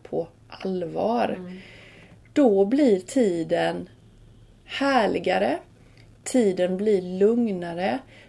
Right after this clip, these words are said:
Speaker 1: Du får ut mer av din tid.
Speaker 2: <coughs>
Speaker 1: Du springer inte ifrån dig själv. För många springer faktiskt ifrån sig
Speaker 2: Mm.
Speaker 1: själv. Och jag har ju också klienter som är rädda för att inte göra någonting.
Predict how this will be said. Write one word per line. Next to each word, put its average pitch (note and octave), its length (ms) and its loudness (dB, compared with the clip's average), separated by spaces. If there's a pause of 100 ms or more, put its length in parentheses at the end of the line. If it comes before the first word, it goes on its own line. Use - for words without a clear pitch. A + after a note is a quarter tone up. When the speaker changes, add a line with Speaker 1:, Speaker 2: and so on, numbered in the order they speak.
(160)
Speaker 1:
Du G3+ 120 -2
får A3+ 260 0 (140)
ut A#3+ 500 0
mer G#3+ 500 0 (420)
av G3+ 280 6
din F3 200 -2
tid. A3 680 4
Speaker 2:
<coughs> - 40 4 (1300)
Speaker 1:
Du G#3+ 180 2
springer A3 480 0
inte A#3+ 240 4
ifrån A3+ 560 2
dig C#4+ 120 2
själv. E3+ 300 0
För G3+ 120 -6
många A3 340 0
springer F#3+ 340 -4
faktiskt - 440 -6
ifrån F3 320 -4
sig G#3+ 100 -4
Speaker 2:
Mm. A3 120 -2
Speaker 1:
själv. A#3+ 400 4 (640)
Och G#3+ 140 -2
jag G#3 100 2
har F3+ 120 4
ju C4 60 6
också C#4+ 260 2
klienter F3 720 -2 (320)
som F3+ 280 -4
är F#3 80 0
rädda G#3+ 600 0
för E3+ 680 -2 (440)
att F#3+ 240 -6
inte A3 280 -4
göra G#3+ 360 2
någonting. A3 600 -2